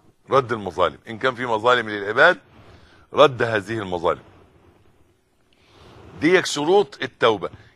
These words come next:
يبقى الانسان اذا كان عنده كبيرة من الكبائر، ايا كانت الكبي-، الكبيرة، اذا كانت تدخين، اذا كانت حلق لحية، اذا كانت زنا، اذا كانت سرقة، اذا كانت شرب خمر او اي مخدرات، اذا كانت اي كبيرة من الكبائر،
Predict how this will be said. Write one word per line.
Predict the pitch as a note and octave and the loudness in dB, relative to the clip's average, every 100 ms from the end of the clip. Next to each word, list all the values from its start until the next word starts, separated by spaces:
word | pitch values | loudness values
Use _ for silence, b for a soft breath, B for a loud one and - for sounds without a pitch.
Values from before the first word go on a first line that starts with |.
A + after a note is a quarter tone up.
| - | -8
يبقى | B2 B2+ | -6 -4
الانسان | C3+ E3 D#3+ | -4 0 0
اذا | C#3+ C3+ | 0 -4
كان | D3+ D#3+ | -2 0
عنده | F3+ D#3+ | 0 2
كبيرة | E3+ E3 F#3 F3 | 2 2 4 4
من | E3 | 2
الكبائر، | D#3 D#3 C#3+ C#3 A#2+ A#2 - | 0 2 4 4 2 -2 4
ايا | B3 A3+ G3+ E3 | 6 6 2 2
كانت | E3+ E3+ D3+ | 2 2 2
الكبي-، | C#3+ B2 B2 B2 B2 - | -2 0 0 2 -2 -4
الكبيرة، | A2+ G#2+ G#2+ A2 G2 F2 b b b b C#3 | -6 -2 -2 0 0 -2 b b b b -2
اذا | C3+ | 2
كانت | C#3+ E3 D#3+ C#3+ - _ _ - | 4 4 2 0 -10 _ _ 2
تدخين، | C#3+ - D#3 D3+ | 2 0 -4 -4
اذا | C#3 C3+ C3 | -4 -2 0
كانت | D3 C#3+ B2 | 2 0 0
حلق | C3+ B2 | -2 -2
لحية، | D#3 D3+ D3 D3+ D3+ | -2 -2 -2 -2 0
اذا | C3 | 0
كانت | C3 D3 D3 C3+ b b b _ | 2 0 0 -4 b b b _
زنا، | A#2+ A#2 E3+ E3 D#3+ | -6 2 4 6 4
اذا | C#3+ C3 C3+ | 2 0 0
كانت | D3+ D#3 - | 0 0 -4
سرقة، | - D#3 D#3+ D#3+ D#3 D#3 | 4 6 6 4 4 2
اذا | C#3 B2+ | 2 -4
كانت | D#3 D#3 | -4 -4
شرب | - D#3+ D3 | 0 0 0
خمر | C3+ D#3 E3 C#3 b b b | 2 4 2 -2 b b b
او | - - | 2 2
اي | D#3 D#3+ | 2 0
مخدرات، | C#3+ C#3+ C3+ C#3 D3+ E3 - b b - | 0 0 2 6 8 8 6 b b -4
اذا | E3 F3 | 2 4
كانت | D#3 F#3+ F3 - | 6 4 2 4
اي | B3+ D#4 C#4+ | 4 6 2
كبيرة | G#3+ G#3+ A#3 G3+ | 4 4 4 4
من | F#3+ | 2
الكبائر، | F3 F3+ F3 A#3+ C4+ | 0 2 4 4 2